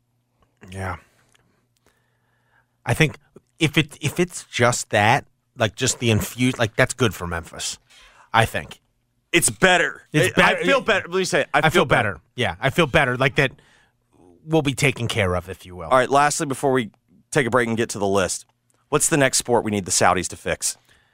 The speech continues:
Speaker 2: My thought?
Speaker 1: No, I don't want more Saudi involvement.
Speaker 2: I
Speaker 1: I'm, I'll, I'm dealing with it now. I don't want more.
Speaker 2: Can I interest you in college football?
Speaker 1: No, no, no.
Speaker 2: Listen, who better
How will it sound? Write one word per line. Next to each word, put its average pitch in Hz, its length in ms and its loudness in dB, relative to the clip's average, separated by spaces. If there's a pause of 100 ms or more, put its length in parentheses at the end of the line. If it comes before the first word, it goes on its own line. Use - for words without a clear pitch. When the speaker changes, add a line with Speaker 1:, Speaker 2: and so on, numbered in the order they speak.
(120)
Speaker 2:
My 131 120 4
thought? 185 300 4
Speaker 1:
No, 156 240 2
I 170 100 4
don't 220 160 2
want 175 200 -2
more 135 280 2
Saudi 104 460 2
involvement. 104 580 2
Speaker 2:
I 175 100 4
Speaker 1:
I'm, 202 120 0
I'll, 220 320 4
I'm 214 300 2
dealing 240 440 0
with 202 200 0
it 175 120 0
now. 147 520 2
I 165 100 4
don't 190 200 0
want 170 280 2
more. 110 480 0 (1600)
Speaker 2:
Can 123 120 -4
I 117 60 2
interest 117 280 -2
you 127 60 2
in 110 60 2
college 95 260 0
football? - 320 -12 (300)
Speaker 1:
No, 214 500 2
no, 214 600 0 (560)
no. 160 440 0 (300)
Speaker 2:
Listen, 151 420 -2 (340)
who 247 340 0
better 170 520 0